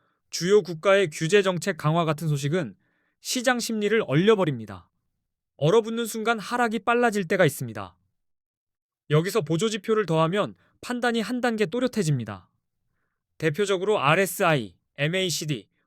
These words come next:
볼린저 밴드 같은 도구들이 있고 초보자도 익숙해지면 훨씬 덜 흔들립니다. 알에스아이는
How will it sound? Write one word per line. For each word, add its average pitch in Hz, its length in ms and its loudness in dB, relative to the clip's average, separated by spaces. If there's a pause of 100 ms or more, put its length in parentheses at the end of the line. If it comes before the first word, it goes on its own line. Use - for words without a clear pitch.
볼린저 208 400 0
밴드 196 220 -2
같은 180 260 -2
도구들이 160 440 -2
있고 135 340 -6 (440)
초보자도 240 500 0
익숙해지면 160 680 -2 (100)
훨씬 233 320 -2
덜 160 200 0
흔들립니다. 135 600 -4 (1200)
알에스아이는 185 840 2